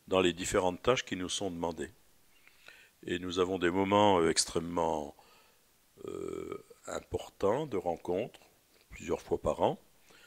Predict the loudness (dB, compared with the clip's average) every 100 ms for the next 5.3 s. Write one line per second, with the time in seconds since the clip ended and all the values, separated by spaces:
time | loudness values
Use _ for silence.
0 | -20 _ _ -6 0 2 0 -4 -8 -8
1 | -6 -4 -2 0 2 2 2 2 -2 -4
2 | -8 -10 -6 -2 0 0 0 2 2 0
3 | -6 -10 -10 -6 -4 -6 -8 -14 -20 _
4 | -4 -4 -4 -4 -4 -2 -2 -2 -4 0
5 | 2 0